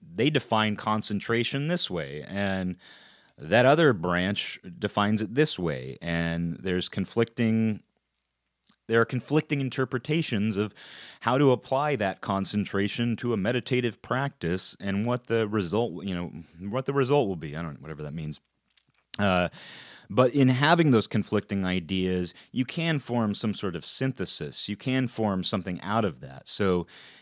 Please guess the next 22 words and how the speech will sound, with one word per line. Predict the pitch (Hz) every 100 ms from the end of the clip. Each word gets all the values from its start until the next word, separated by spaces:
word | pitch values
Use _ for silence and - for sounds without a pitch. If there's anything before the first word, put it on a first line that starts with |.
| -
it's | -
in | 120
the |
same | 107 135 143
way | 131
that | 117 107
I, | 104
I | 90 104
recommend | 104 107 104 98 98
that | 92
people | - 131 131 120 90 - _ _ _ 98
don't | 120 147
shy | 123 - 127
away | 117 90 107 117
from | - 92
holding | 78 107 107 104 92
conflicting | 92 85 - 104 - 101 90
beliefs | 90 90 95 -
in | 90
their | 82 87
own | 85 85
life, | 101 98 82 -